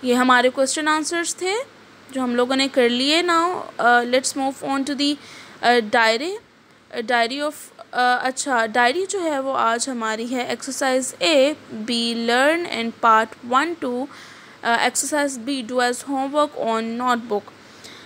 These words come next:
जो बी हमारा, अ, यानी कि पेज नंबर इलेवन है, उसके आप लोगों ने सेंटेंसेस वाला पार्ट यानी कि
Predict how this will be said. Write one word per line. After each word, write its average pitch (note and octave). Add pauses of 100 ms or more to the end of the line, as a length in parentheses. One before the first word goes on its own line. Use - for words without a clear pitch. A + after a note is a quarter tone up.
(120)
जो C4
बी D4+
हमारा, B3
अ, B3 (180)
यानी A#3+
कि C4+
पेज B3
नंबर C4+
इलेवन C4+
है, A#3
उसके A#3+
आप A#3+
लोगों A#3+
ने C4+
सेंटेंसेस C4+
वाला B3+
पार्ट A3+
यानी A3+
कि B3+